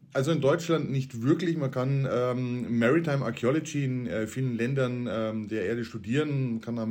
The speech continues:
Amerika gehen, Australien, Dänemark, England.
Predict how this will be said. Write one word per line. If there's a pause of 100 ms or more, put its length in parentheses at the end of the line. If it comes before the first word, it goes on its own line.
(120)
Amerika
gehen,
Australien,
Dänemark,
England.